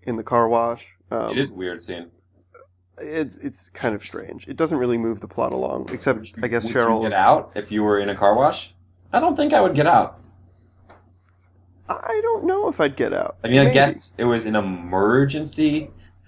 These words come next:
Speaker 2: I also love how Larry, that's, like, Larry's expression, like, Cheryl's getting, like, caught and, like, disgusting, and <laughs> Larry really doesn't even care.
Speaker 1: Well, he's yelling on the phone.
Speaker 2: Well, he was, yeah, at that time, but yeah, like, once she gets out, he's just, like,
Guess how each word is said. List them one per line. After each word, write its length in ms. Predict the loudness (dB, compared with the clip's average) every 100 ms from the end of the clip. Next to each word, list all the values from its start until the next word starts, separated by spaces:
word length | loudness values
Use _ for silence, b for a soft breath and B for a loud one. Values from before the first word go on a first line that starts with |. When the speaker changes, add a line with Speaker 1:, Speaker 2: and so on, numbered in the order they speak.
| B B B B B B
Speaker 2:
I 300 | 0 6 6
also 200 | 6 6
love 200 | 6 6
how 100 | 4
Larry, 280 | 4 4
that's, 200 | 2 0
like, 200 | 0 0 2
Larry's 300 | 6 6 4
expression, 440 | 2 2 2 -2
like, 140 | -8 -6
Cheryl's 340 | 4 6 6
getting, 180 | 2 -2
like, 220 | -2 -6
caught 560 | 0 4 8 8 6 4
and, 80 | -2
like, 160 | -12
disgusting, 880 | -14 -2 0 0 -2 -6 -6 -6 -8 -10
and 260 | -8 -8 -4
<laughs> 80 | 2
Larry 280 | 2 2
really 220 | 2 2 2
doesn't 200 | -2 -8
even 200 | -14 -8
care. 440 | -6 -4 -6 -8 _ _ _ b b -4
Speaker 1:
Well, 80 | 0
he's 80 | 2
yelling 260 | 2 2
on 100 | 0
the 60 | -2
phone. 640 | -2 0 2 2 0 -4 -10 _ _ 6
Speaker 2:
Well, 120 | 8
he 40 | 8
was, 120 | 8
yeah, 120 | 8
at 120 | 8
that 220 | 8 6
time, 260 | 4 0 0
but 100 | -4
yeah, 180 | -2 -2
like, 240 | -2 -8 -16 -16
once 300 | 0 2 2
she 80 | -2
gets 160 | 0 6
out, 280 | 6 6
he's 240 | 2 -10 -14 -18
just, 140 | -8
like, 220 | -4 -6